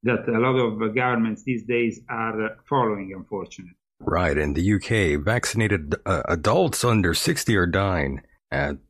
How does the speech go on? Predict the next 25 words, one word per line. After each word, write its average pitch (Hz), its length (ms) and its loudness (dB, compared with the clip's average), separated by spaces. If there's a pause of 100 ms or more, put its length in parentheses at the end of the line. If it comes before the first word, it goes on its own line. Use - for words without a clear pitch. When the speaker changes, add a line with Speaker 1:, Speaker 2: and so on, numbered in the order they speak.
(120)
Speaker 2:
twice 151 460 0
the 95 140 -2
rate 98 540 0 (580)
Speaker 1:
Yeah, 131 140 -2
no, 139 160 0 (160)
I - 100 -4
mean, 117 280 -6
the 120 100 -6
side 127 420 -4
effects 127 500 -4
and 113 180 0
what 107 180 -4
happens 117 520 -4
to 113 80 -8
all 107 220 0
these 104 200 -8 (100)
people 104 380 -2
that, 104 340 -2
uh, 107 100 2 (540)
are 107 140 0
subject 113 560 -2
to 107 100 -2
this 107 160 -2
kind 107 380 -2
of, 104 180 2